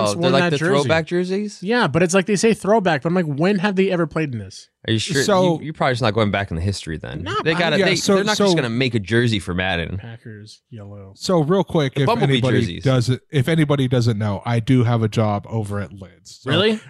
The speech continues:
Speaker 3: I've been sending the guy. Well, no, it's, some peop-, this may be some people's first time hearing the podcast.
Speaker 1: I had no idea, man.
Speaker 3: Can't confuse all the listeners. I'm gonna punch you in your face. Anyways, so, uh, I've been sending the guys just random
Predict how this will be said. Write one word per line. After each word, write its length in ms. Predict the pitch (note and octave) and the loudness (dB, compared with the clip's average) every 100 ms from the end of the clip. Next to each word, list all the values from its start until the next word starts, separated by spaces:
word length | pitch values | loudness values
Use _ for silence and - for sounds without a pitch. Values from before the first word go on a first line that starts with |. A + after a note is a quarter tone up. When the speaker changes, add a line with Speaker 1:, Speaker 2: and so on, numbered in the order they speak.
| - | -2
Speaker 3:
I've 120 | C3+ | 2
been 100 | C#3+ | 2
sending 360 | - F3 E3+ | 2 2 2
the 60 | D#3+ | 2
guy. 140 | C#3+ D3 | 0 0
Well, 200 | D#3+ A3 | 0 2
no, 180 | C4+ | 0
it's, 260 | D3+ - - | -2 -4 -2
some 160 | - G#2+ | -2 -4
peop-, 240 | A#2 G#2+ | -6 -8
this 200 | A2 - | -12 -10
may 100 | G2 | -8
be 140 | G2 | -4
some 180 | A#2 B2 | -2 -2
people's 240 | C#3+ C#3+ D#3 | 0 -2 -2
first 160 | F#3 | -2
time 140 | A3 A#3+ | 0 2
hearing 160 | C#4+ | 2
the 60 | G3 | 2
podcast. 180 | C3+ A#2+ | 0 0
Speaker 1:
I 40 | |
had 80 | D3 | 0
no 80 | E3+ | 2
idea, 320 | E3+ D#3 F3+ | 2 2 2
man. 180 | A#2+ B2+ | 0 0
Speaker 3:
Can't 180 | G3 A3+ | 0 0
confuse 320 | G#3 G3+ G3+ | 0 2 2
all 100 | F#3 | 2
the 60 | E3 | 0
listeners. 280 | C3 - - | -2 -2 -2
I'm 80 | |
gonna 200 | C#3+ G#2 - _ | -2 -2 -6 _
punch 240 | - C3+ C3+ | -4 -2 0
you 60 | |
in 40 | C3+ | -2
your 80 | B2+ | -2
face. 220 | - - - - - - | -4 -10 -14 -16 -20 -10
Anyways, 440 | F#3 G#3 D3+ C#3 - - - - | -2 2 2 0 -2 -12 -20 -18
so, 600 | - F#3+ F#3+ F3+ F3 E3+ | -4 2 4 4 2 -2
uh, 360 | F3 E3+ D#3 D3 | 0 0 2 0
I've 120 | F3+ | 0
been 100 | F#3+ | 0
sending 280 | - G3+ G3 | 0 -2 -2
the 60 | |
guys 320 | E3+ E3 D#3 | 0 2 2
just 200 | - D#3+ | 0 -2
random 560 | C#3 D3 D3+ D3+ D3 C#3 | 0 0 2 2 0 0